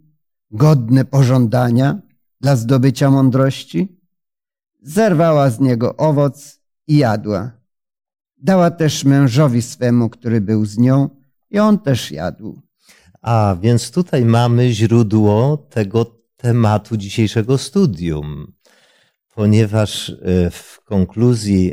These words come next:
Speaker 2: rozmowy, z pewnością o wiele dłuższej niżeli relacja w Księdze Genezis, Ewa zobaczyła, zapragnęła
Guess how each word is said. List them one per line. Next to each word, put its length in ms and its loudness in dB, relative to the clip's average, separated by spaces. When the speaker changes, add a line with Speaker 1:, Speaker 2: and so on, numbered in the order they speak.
Speaker 2:
rozmowy, 640 0
z 80 -12
pewnością 760 -2
o 100 -4
wiele 240 2
dłuższej 640 0
niżeli 440 -2
relacja 800 -2
w 80 -20
Księdze 400 -2
Genezis, 800 -2
Ewa 560 -2
zobaczyła, 1400 -2
zapragnęła 1500 -2